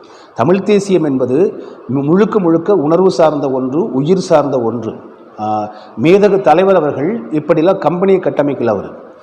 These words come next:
இப்ப தி மு க, அ தி மு க அப்படிங்கிறது ஒரு கம்பெனிகளா மாறிடுச்சு. ஆ, குறிப்பாக பிராமணர்கள் அல்லாதவர்களுக்கான இயக்கமாக, ஆ, நீதி கட்சி என்கிற தென்னிந்திய நல உரிமை சங்கம் உருவான போது, ஒட்டுமொத்த தமிழர்களுக்கு அது ஆதரவு தெரிவித்ததற்கு காரணம், இந்த பிராமணிய மேலாதிக்கத்தை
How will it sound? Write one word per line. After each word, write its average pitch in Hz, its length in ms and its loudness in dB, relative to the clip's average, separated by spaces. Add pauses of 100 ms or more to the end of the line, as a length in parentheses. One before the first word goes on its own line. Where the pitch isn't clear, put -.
(160)
இப்ப 131 240 0
தி 190 220 0
மு 214 140 0
க, 202 280 4
அ 202 60 6
தி 196 140 0
மு 175 120 0
க 175 120 2
அப்படிங்கிறது 156 320 2
ஒரு 202 220 0
கம்பெனிகளா 202 420 2 (100)
மாறிடுச்சு. 151 460 0 (540)
ஆ, 123 120 2 (320)
குறிப்பாக 175 720 2 (320)
பிராமணர்கள் 208 540 4
அல்லாதவர்களுக்கான 175 800 4
இயக்கமாக, 165 880 2 (240)
ஆ, 131 360 4 (260)
நீதி 196 260 0
கட்சி 185 300 0
என்கிற 160 260 0
தென்னிந்திய 175 420 0
நல 160 160 4
உரிமை 147 260 -2
சங்கம் 139 260 -4
உருவான 156 360 2
போது, 147 260 -2
ஒட்டுமொத்த 180 440 -2
தமிழர்களுக்கு 160 500 2
அது 131 100 4
ஆதரவு 170 260 2
தெரிவித்ததற்கு 143 440 -4
காரணம், 147 540 0 (300)
இந்த 170 260 0
பிராமணிய 208 600 0
மேலாதிக்கத்தை 185 1040 2